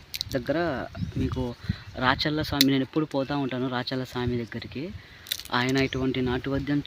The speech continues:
చేస్తాడనమాట. ఈ ఆకుతో నాటు వైద్యం చేస్తాడు. నేను చూశాను కాబట్టి ఇంత, ఇంత ఓపెన్గా చెప్తున్నాను. So అట్లాంటి ప్రాసెస్ ఉంటుందన్నమాట.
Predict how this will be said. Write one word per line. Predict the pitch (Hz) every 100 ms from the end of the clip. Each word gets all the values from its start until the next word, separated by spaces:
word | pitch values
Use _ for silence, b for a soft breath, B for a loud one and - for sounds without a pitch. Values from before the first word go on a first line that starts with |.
| -
చేస్తాడనమాట. | - 135 123 117 110 104 - - - -
ఈ | 131
ఆకుతో | 120 127 131 190
నాటు | 185 135 127
వైద్యం | 135 131 143 135
చేస్తాడు. | 127 131 120 113 160 B B B B
నేను | 131 127 135
చూశాను | 139 151 143
కాబట్టి | 139 139 135 160
ఇంత, | 147 135 135 123 120 -
ఇంత | 139 151 -
ఓపెన్గా | 143 135 - 147 147
చెప్తున్నాను. | 131 117 - 123 117 113 175 - B B -
So | 160
అట్లాంటి | 123 139 135
ప్రాసెస్ | 127 127 127 147 143
ఉంటుందన్నమాట. | 120 123 120 113 107